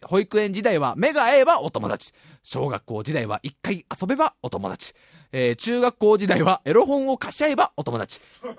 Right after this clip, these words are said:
恋人は右手。高校時代はエロディーブイディーを貸し合えばお友達。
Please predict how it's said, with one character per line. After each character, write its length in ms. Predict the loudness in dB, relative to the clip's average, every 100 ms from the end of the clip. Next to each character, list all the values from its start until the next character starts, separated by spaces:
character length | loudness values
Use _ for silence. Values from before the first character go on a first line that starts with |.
| 2
恋 200 | 2 2
人 200 | 0 2
は 160 | 2 0
右 280 | -6 -4 -2
手。 360 | -2 -4 -10 _ -20 -20 -14 -10 -2
高 240 | 4 4
校 220 | 4 2 2
時 80 |
代 160 | 6 6
は 140 | 6 4
エ 100 | 2
ロ 140 | 4
デ 80 | 2
ィ 80 | 2
ー 40 |
ブ 160 | 0 -2
イ 60 |
デ 60 | 0
ィ 60 |
ー 100 | 0
を 40 | 0
貸 200 | -2 0
し 80 | 4
合 60 |
え 40 | 4
ば 160 | 4 0
お 80 | -4
友 160 | -4
達。 200 | -6 -8